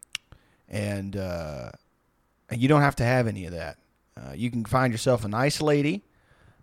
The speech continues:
Um, all manner of women all over the world. It thrill,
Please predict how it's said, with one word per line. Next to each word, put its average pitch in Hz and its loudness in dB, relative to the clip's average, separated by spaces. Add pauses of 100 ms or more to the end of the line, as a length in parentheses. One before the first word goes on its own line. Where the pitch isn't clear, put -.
Um, 98 -4
all 226 12
manner 202 6
of 180 8
women 135 6
all 151 8
over 180 4
the 170 4
world. 110 4
It - -10
thrill, 175 4